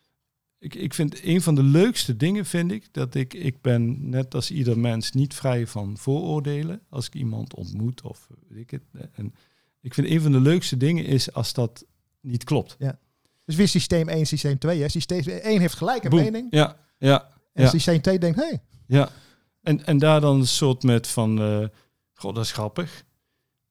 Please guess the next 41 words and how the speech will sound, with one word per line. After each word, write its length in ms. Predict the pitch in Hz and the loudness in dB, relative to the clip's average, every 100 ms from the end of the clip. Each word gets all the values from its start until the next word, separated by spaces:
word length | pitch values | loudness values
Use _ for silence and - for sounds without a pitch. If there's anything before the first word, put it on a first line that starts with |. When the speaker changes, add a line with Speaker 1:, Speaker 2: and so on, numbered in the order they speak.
| _ | _
Speaker 1:
En, 220 | 127 117 - | -8 -8 -6
en 240 | 120 101 | -6 -6
goh, 220 | - - - | -10 -16 -14
hoe 140 | 107 | -6
zou 160 | 120 113 | -2 -2
dat 140 | 95 | -4
dan 140 | 95 92 | -4 -2
werken? 560 | 135 180 175 170 - | -2 -2 -6 -8 -8
En 160 | - 123 | -4 -4
het 160 | - 127 | -4 -8
soort, 360 | - 139 123 - | -4 -4 -6 -14
dus, 200 | 131 - | -14 -12
dus 200 | - 127 | -8 -8
ik, 200 | - 143 | -6 -8
ik, 260 | - 143 - _ _ _ - | -6 -8 -8 _ _ _ -12
en 220 | 123 - | -10 -8
of 160 | - | -8
dat 140 | - - | -8 -6
dan 180 | 104 - | -6 -6
oefenen 320 | 190 - 165 | -10 -8 -8
is, 140 | 180 - | -6 -4
maar 160 | 143 | -4
dat 160 | 139 151 | -2 -2
is 140 | 151 | -4
iets, 280 | 151 151 - | -6 -6 -4
eh, 300 | 147 143 143 143 - _ _ _ _ _ _ _ _ | 0 0 0 -4 -10 _ _ _ _ _ _ _ _
ja, 180 | - 139 | -2 0
dat 120 | 151 | 0
probeer 280 | - 135 156 | 0 2 2
ik 120 | 143 | 4
mezelf 420 | 135 139 147 143 | 2 2 -2 -2
wel, 340 | - 135 135 - | -4 -4 -4 -8
wel 340 | 123 117 110 127 | -8 -8 -8 -10
wakker 260 | 135 151 | -12 -12
te 80 | 160 | -8
houden. 300 | 139 151 151 | -6 -6 -4
En 180 | 147 143 | -2 -2
ook, 300 | 165 156 - | -2 -6 -8
ook 240 | - 147 - | -6 -6 -8
toch 280 | - 117 - | -2 -2 0
wel 440 | 147 131 131 131 | 2 4 2 0